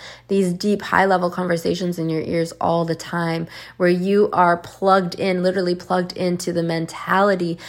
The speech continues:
the mindset, the conversations, the energy that foster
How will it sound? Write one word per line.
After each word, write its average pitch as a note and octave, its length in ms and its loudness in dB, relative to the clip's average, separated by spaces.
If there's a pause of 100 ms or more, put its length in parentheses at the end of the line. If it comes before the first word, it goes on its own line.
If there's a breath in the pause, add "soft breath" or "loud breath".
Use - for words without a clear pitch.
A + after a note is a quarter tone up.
(140 loud breath)
the - 60 -4
mindset, F3 640 2
the F3+ 60 0
conversations, F#3 880 -2
the E3+ 280 -4
energy F#3 440 2
that E3 320 -2
foster F3+ 580 2